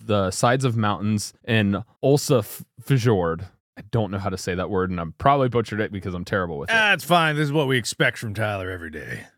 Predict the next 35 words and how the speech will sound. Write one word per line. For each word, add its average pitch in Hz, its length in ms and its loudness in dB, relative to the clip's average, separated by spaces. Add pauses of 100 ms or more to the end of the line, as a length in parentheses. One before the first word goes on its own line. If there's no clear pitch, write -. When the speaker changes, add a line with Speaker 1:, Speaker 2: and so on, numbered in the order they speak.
(160)
Speaker 1:
But 175 220 4
many 175 280 2
mark 160 280 2
this 131 260 0
as 117 180 -2
the 113 240 -4
early 143 480 6
and 117 160 2
very 123 220 4
practical 107 500 0
use 92 320 -2
of 92 100 -6
sleds, 135 640 2
Speaker 2:
Uh-huh. 65 340 -10 (120)
Speaker 1:
which 123 460 0 (160)
something 135 460 2
that 117 160 4
is 104 100 -2
both 113 300 4
ancient 107 400 -4
and 95 180 -4
widespread. - 640 -2
Speaker 2:
Mm-hmm. 71 260 -8 (100)
Speaker 1:
They 120 80 4
used 127 340 4
it 123 160 4 (100)
in 120 140 0
hunting 120 460 0
practices, 101 640 -2
and 110 140 -2
they 98 40 0
used 98 360 2
it 101 140 2
in 92 160 -4
races 123 680 4